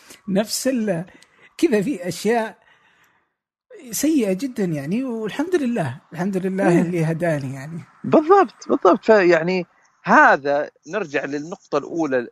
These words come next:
Speaker 2: الجماعة اللي يقولك: "ها اللي راحوا أمريكا ولا تغيروا"، يبغوك كذا، إنك يبغوني أنا أعتبر الخالة ذي خالة. مستحيل تكون جذابة، ومستحيل تكون إنسانة جميلة.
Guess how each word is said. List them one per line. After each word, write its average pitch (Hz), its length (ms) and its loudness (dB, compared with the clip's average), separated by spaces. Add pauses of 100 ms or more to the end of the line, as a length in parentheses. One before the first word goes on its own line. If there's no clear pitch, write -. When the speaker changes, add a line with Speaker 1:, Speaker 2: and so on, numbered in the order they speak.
Speaker 2:
الجماعة 131 600 0
اللي 127 120 0
يقولك: 147 300 -4
"ها 165 240 4
اللي 151 160 0
راحوا 151 300 2
أمريكا 160 340 -4
ولا 135 120 -2
تغيروا"، 147 580 -4 (240)
يبغوك 175 500 2
كذا، 147 360 2
إنك 156 300 -8 (280)
يبغوني 202 600 4
أنا 185 260 0 (260)
أعتبر 151 420 0
الخالة 165 520 0
ذي 185 380 -8 (360)
خالة. 185 500 4 (1300)
مستحيل 190 460 -6
تكون 190 320 -10
جذابة، 156 560 0
ومستحيل 170 420 -12
تكون 180 260 -8
إنسانة 190 420 -2
جميلة. 160 580 -4